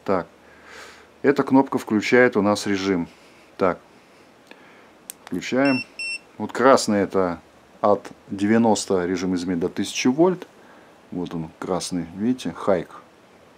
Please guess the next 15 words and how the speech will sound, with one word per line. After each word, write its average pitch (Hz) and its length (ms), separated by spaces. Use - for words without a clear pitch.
И 175 240
другое 120 380
переключение 120 760
у 104 80
нас 104 240
зеленый, 98 520
от 90 240
двадцать 92 480
четырёх - 480
до 95 160
тысячи - 360
вольт. 87 300
Напоминаю, 113 500
переменное 101 560
напряжение. 92 720